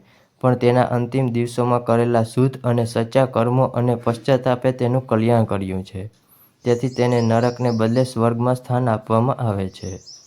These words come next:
હરિદાસને મુક્તિ મળી અને તેની આત્મા સ્વર્ગલોક તરફ પ્રયાણ કરી. જ્યારે ગાય અને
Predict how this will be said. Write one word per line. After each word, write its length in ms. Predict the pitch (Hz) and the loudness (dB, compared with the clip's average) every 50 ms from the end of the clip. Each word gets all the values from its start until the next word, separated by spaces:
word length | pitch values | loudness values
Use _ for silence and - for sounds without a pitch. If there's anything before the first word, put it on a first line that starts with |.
| - - - - _ _ - - - | -20 -20 -20 -20 _ _ -20 -20 -6
હરિદાસને 600 | _ - 139 151 147 139 147 147 147 143 - 156 143 | _ 2 2 2 4 4 4 4 4 2 0 0 2
મુક્તિ 320 | 131 120 123 123 - - 147 | 2 2 0 -2 -4 -2 0
મળી 340 | 139 131 131 135 143 131 - | 2 2 4 2 2 0 0
અને 240 | 127 123 131 139 123 104 101 - - - _ _ _ - | 0 0 0 0 0 -2 -4 -8 -14 -20 _ _ _ -2
તેની 300 | - 123 120 120 120 117 | 0 2 2 4 4 4
આત્મા 360 | 110 110 110 - 123 131 135 | 4 2 2 2 0 0 0
સ્વર્ગલોક 560 | 135 139 - 113 113 113 127 127 123 120 123 123 - | 0 0 0 2 2 4 4 2 2 2 0 0 -2
તરફ 260 | - 113 123 131 127 - | 0 0 0 -2 -4 -6
પ્રયાણ 520 | - 113 110 110 110 110 107 101 92 90 | -4 -2 0 2 2 2 2 0 -2 -4
કરી. 300 | - 92 90 92 90 92 101 - - _ _ - - - - - - - - - - 127 | -6 -8 -8 -8 -10 -10 -14 -18 -20 _ _ -20 -20 -20 -20 -20 -20 -20 -20 -10 -8 -4
જ્યારે 340 | 120 120 147 156 156 151 135 120 | 2 4 6 6 6 6 4 2
ગાય 360 | 117 123 127 135 151 165 156 - | 4 4 6 6 6 4 2 2
અને 200 | 139 139 147 147 | 2 2 4 4